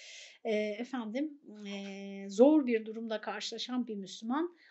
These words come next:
Allah'a sığınışını ifade eder. Yani ben hani korkmadığını, o karşısına çıkan olayla korkmadığını, paniğe kapılmadığını, e, Allah'a sığındığını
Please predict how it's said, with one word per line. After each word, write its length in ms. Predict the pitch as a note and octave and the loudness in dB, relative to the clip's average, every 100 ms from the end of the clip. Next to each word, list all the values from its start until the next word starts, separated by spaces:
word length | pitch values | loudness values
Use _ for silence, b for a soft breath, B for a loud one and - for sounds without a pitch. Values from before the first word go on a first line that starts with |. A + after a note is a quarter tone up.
| _ | _
Allah'a 520 | G#3 A#3+ B3+ B3 D4 | 0 2 2 0 -2
sığınışını 1040 | D#4 - A3+ B3+ B3 A#3+ - A#3+ B3 G#3+ - - | -4 -4 0 2 4 4 2 2 2 2 -2 -12
ifade 440 | F3 F#3 E3+ F#3+ | -4 -4 -2 -6
eder. 420 | - - _ - - | -14 -18 _ -14 -6
Yani 380 | A#3+ A3 G#3 | -2 -2 0
ben 320 | B3+ A3 A#3 - b b - | 0 0 -2 -14 b b -4
hani 180 | A3 | -2
korkmadığını, 960 | - D#4+ E4+ E4+ A#3+ G3+ G3 F3+ G#3+ F4 _ _ | 6 10 10 8 2 2 0 -2 -8 -14 _ _
o 140 | A#3 A3+ | -2 0
karşısına 580 | A#3+ A#3+ - - A3+ | -2 -4 -4 -6 -8
çıkan 280 | A3+ - A3 | -10 -10 -8
olayla 440 | G3+ G#3 G3 G3 F#3+ | -6 -4 -4 -4 -4
korkmadığını, 720 | A3+ B3+ C4 B3+ C4+ C#4+ C#4 | -4 -2 -2 -2 -4 -6 -4
paniğe 380 | A3 G#3+ G#3 | -2 -2 -4
kapılmadığını, 880 | G3+ F#3 A#3 C4+ D4 C#4+ D4 D4 E4+ F4+ B B B B | -6 -6 0 2 2 0 -4 -2 -4 -8 B B B B
e, 200 | A#3 G#3+ | -4 -4
Allah'a 540 | G#3+ B3+ C4+ C#4 C4 D#4 | 2 4 4 2 2 2
sığındığını 800 | - B3 G#3 F#3+ F#3 F#3+ C#4 | 2 2 2 2 0 0 -2